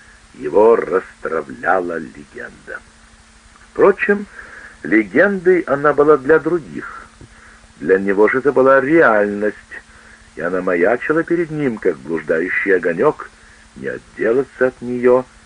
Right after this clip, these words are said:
ни рукой дотянуться. Она то бежала вслед за ним, выбивая из обыденной будничной колеи, то забегала вперед, непрерывно маня и волнуя, выскакивала отовсюду, преследовала наяву и во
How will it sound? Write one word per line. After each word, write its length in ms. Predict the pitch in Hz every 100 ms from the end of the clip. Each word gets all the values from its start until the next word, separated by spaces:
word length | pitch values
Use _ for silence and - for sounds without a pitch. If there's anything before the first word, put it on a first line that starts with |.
| _
ни 80 | -
рукой 380 | 90 - 64 62
дотянуться. 440 | 60 - - - - - - _ _ - - - - _ -
Она 280 | 160 208 196
то 180 | -
бежала 520 | - 71 - 87 73 - -
вслед 360 | - - 151 135
за 200 | 127 143
ним, 320 | 143 143 131
выбивая 500 | 107 123 131 131 127
из 160 | 123 120 -
обыденной 640 | 107 110 117 110 113 113 113
будничной 720 | - 110 104 107 - - 104
колеи, 540 | - 95 98 98 98 - - - _ _ -
то 260 | 95 92
забегала 520 | 90 76 71 71 76 76
вперед, 680 | - 67 67 113 139 131 - - -
непрерывно 680 | - 110 101 110 113 113 113
маня 540 | 107 107 104 113 113 -
и 100 | 107
волнуя, 840 | 95 95 87 90 117 120 113 110 - - _ -
выскакивала 840 | 101 - - 120 127 - 110 110
отовсюду, 760 | 110 110 - - 113 113 107 107
преследовала 720 | - 101 - 92 101 98 98
наяву 800 | 98 95 92 92 85 131 131 117
и 120 | 87
во 140 | 76